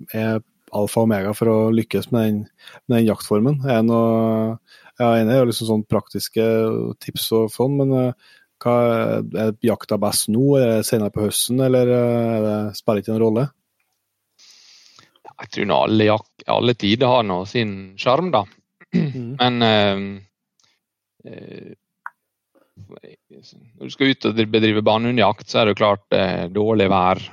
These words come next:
Speaker 2: og stabil vind, det er jo det beste. Du vil jo ikke gå ut når det, når det er veldig tørt, så er det noe vanskelig å komme inn på.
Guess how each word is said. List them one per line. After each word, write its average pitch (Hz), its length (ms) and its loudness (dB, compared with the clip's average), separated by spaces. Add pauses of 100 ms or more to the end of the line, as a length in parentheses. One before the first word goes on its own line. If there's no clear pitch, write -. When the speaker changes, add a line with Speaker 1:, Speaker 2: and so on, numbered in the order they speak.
(120)
Speaker 2:
og 98 120 -20
stabil 101 420 0
vind, 113 360 -2
det 110 100 -4
er 123 180 0
jo 98 220 -6 (140)
det 110 120 0
beste. 104 580 0 (500)
Du 110 80 -6
vil 113 160 2
jo 101 60 -2
ikke 110 220 0
gå 101 140 -2 (180)
ut 98 160 -8
når 101 160 -8
det, 95 140 2 (220)
når 95 160 -10
det 98 100 -2
er 92 200 0
veldig 98 300 2
tørt, 110 380 -2
så 107 340 -4
er 104 60 0
det 95 100 -8
noe 92 80 -10
vanskelig 98 400 -6
å 98 60 -10
komme 98 260 -6
inn 95 160 -8
på. 107 220 -2